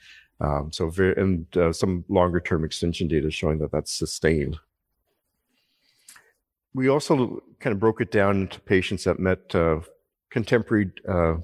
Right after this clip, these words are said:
uh, definitions of what's called highly active disease. They're the patients we tend to potentially worry more about. They're higher risk for relapses and disability. And, and about half the patients, uh, in the group, uh, met that definition going into the study. And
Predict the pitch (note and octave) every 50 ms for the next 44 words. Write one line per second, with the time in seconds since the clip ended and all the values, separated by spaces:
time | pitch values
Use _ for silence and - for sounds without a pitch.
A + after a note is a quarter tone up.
0 | - _ _ _ _ _ - F#2+ E2+ D#2+ D#2 D2 D2+ F2 - - - - A#2 A2+
1 | - - G2 F#2 F#2+ F#2+ - - G#2 F2 E2+ D#2 - E2 D#2 D2 - - F2+ -
2 | - - - - E2 - - - G2+ F2+ F#2 G2 F#2 E2+ F2 - - F#2+ E2 F#2
3 | F2+ E2 F#2 F2+ F2 F2 - G2+ F#2+ F2 F2+ - - F2+ E2 - - E2+ - F#2
4 | - - F#2+ E2+ F2 E2+ E2 E2 _ _ _ _ _ - A#2 B2 A2+ G#2 - -
5 | G2 F2 E2+ G2 F#2+ F#2 F#2 F2+ F2+ F2+ F2+ F2 D#2 D2+ E2+ E2+ - F2+ E2+ E2+
6 | - - F#2+ F#2 F2+ E2+ F2 F2+ F2 - - - - F2 D#2+ E2 F2 E2+ E2+ E2
7 | E2 - - F#2 - - F2+ D#2+ D#2 F2+ - - F2 D#2 E2 E2 E2+ F2 E2 F2
8 | F2 E2+ E2+ F2 F2 _ _ - - _ - E3+ C#3+ C#3 B2 - - - C3+ B2
9 | A#2+ - - - - - - G2+ F#2 F#2 - - G2 E2 - - - - - _
10 | _ - - _ _ _ _ - E2+ E2+ - - G2 F#2 F2 E2 E2 - F#2 F2
11 | D#2+ - _ _ _ - - F2+ E2 F2 F2+ F#2 - - F#2 D#2+ - - - F#2
12 | E2 - - F2+ E2 E2 D#2+ - - E2+ D#2 D#2+ D#2 _ _ _ - G2+ G2 F2
13 | E2+ F2+ F#2+ G2 F#2+ - A2 D#2+ E2 - - - - C#2 C#2+ D2+ D#2 D#2 D2+